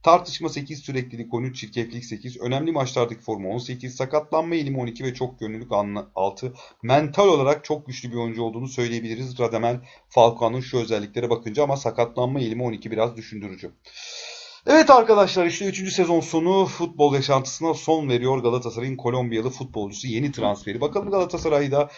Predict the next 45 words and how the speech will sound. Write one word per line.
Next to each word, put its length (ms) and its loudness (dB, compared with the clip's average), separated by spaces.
üçüncü 280 -8
sezonunda 640 0
nasıl 220 -6
bir 80 -6
performans 520 -2
gösterecek, 500 -10
ben 160 2
de 80 -6
çok 200 -12
merak 260 -6
ediyorum. 360 -8
E, 80 -16
kaliteli 380 2
bir 80 -6
transfer 340 0
ama 100 -2
ne 80 -2
olursa 320 -4
olsun 180 -8
yaşı 240 -4
da 100 2
var 100 2
arkadaşlar. 480 -4
Bunu 140 -6
da 60 -4
kabul 240 -6
etmek 380 -10
lazım. 360 -4
E, 20 -4
o 120 4
anlamda 420 4
ben 220 0
iki 180 0
artı 200 0
bir 100 -6
yıllık 260 -8
sözleşmeden 540 -8
yanaydım 380 -8
ama 120 -2
Galatasaray 480 -2
üç 160 -4
artı 220 0
bir 100 -10
yıllık 260 -10
yapmayı 360 -8